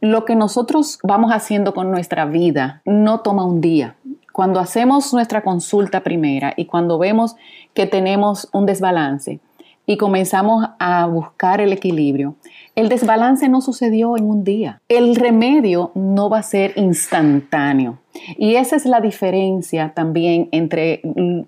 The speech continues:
nosotros ya como pacientes, como clientes,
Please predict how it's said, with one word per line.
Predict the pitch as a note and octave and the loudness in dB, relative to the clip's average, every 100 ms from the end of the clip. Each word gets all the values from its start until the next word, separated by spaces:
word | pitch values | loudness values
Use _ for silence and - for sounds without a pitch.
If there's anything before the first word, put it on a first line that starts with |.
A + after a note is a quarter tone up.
| - - | -10 -4
nosotros | G#3+ F3 - A#3+ D4 - D3+ - | -4 -2 -2 0 0 -2 -6 -4
ya | F3+ D#3 | -2 -2
como | E3+ E3+ D#3+ | -2 -2 -2
pacientes, | E3 - - F#3 F#3 F3+ E3+ D#3+ | -4 -6 -6 -4 0 0 -2 -2
como | F3+ E3 D#3+ | -2 -2 -2
clientes, | F3+ F3+ F3 D#3+ D#3 C#3+ D3+ | -2 0 0 0 -2 -6 -8